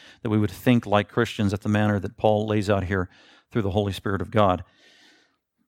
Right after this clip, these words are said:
And because the end result or the byproduct of that is unity, not just unity, but unity in the truth. You can have unity that's not in the truth, right? You can have unity that's horrible.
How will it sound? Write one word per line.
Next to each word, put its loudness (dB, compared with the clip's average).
And 4
because 4
the 4
end 6
result 4
or 0
the -2
byproduct 4
of -4
that 2
is 0
unity, 2
not 2
just -6
unity, 2
but -2
unity 2
in 4
the 2
truth. 0
You -6
can 6
have 6
unity 6
that's -2
not 6
in 4
the 2
truth, -8
right? 0
You -8
can -4
have 0
unity 2
that's -6
horrible. 2